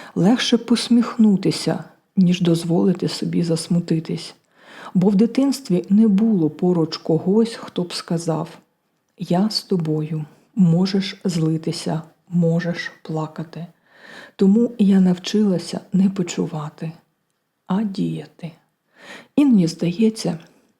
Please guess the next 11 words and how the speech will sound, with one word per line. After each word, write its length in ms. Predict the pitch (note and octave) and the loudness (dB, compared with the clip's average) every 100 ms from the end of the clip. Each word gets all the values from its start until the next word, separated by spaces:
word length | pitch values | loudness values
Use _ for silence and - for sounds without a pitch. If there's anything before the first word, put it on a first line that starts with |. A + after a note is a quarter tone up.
| - | -12
що 220 | - F3 | -2 -2
саме 300 | - E3+ F3 | 0 0 0
так 480 | E3+ F#3 G#3+ - - - | 0 0 0 -4 -16 -4
я 340 | F3+ E3 E3 - | -2 0 -2 -6
і 120 | G#3+ | -6
вижила. 460 | F3 E3 - E3+ - _ _ _ _ _ _ _ - - - | -4 -6 -8 -16 -20 _ _ _ _ _ _ _ -20 -20 -12
Коли 200 | - C4 | 0 4
я 100 | D#4 | 4
спостерігаю 800 | B3+ - F#3+ - F#3 E3+ A3+ A3+ | 2 0 0 2 2 4 4 4
за 160 | F#3 E3+ | 4 2
людьми, 560 | E3 D#3 D#3 G#3 A#3 | 2 0 2 4 2